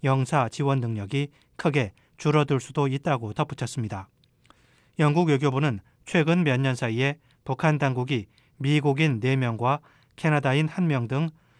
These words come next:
일부 외국인 관광객을 체포했고 일부 개인들은 북한 당국의 재판을 받았다고 밝혔습니다. 특히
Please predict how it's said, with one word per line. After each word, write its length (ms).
일부 420
외국인 520
관광객을 760
체포했고 720
일부 380
개인들은 560
북한 380
당국의 480
재판을 520
받았다고 600
밝혔습니다. 640
특히 400